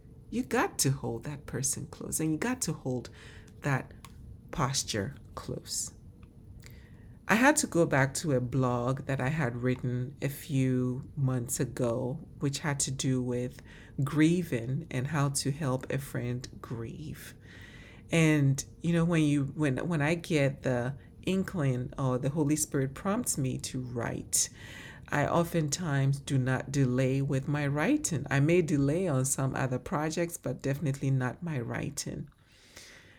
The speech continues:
And at that time, when I wrote this piece, which is on my website at chief joy activator dot com, I wrote about how to help a friend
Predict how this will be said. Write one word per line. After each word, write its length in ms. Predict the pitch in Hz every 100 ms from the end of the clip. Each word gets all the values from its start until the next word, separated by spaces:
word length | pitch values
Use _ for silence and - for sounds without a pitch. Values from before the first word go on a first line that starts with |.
| - -
And 120 | 185
at 140 | 190
that 160 | 294 330
time, 400 | - 208 175 160
when 180 | 185 151
I 120 | 135
wrote 580 | 131 131 131 135 135 -
this 240 | - 139 - -
piece, 440 | - 131 131 -
which 160 | 139 135
is 160 | 131
on 140 | 127 127
my 160 | 120
website 680 | 120 135 139 - 139 123 123 -
at 180 | 139
chief 300 | - - 143
joy 220 | - 123 127
activator 680 | 147 135 - 135 135 127 123
dot 260 | 127 - -
com, 500 | 214 175 127 131 139 - - - - - - _ -
I 100 | 196
wrote 360 | 180 202 - -
about 420 | 147 147 131 147
how 240 | 180 160
to 200 | 156 151
help 400 | 156 165 123 127 -
a 100 | 147
friend 500 | 139 135 120 117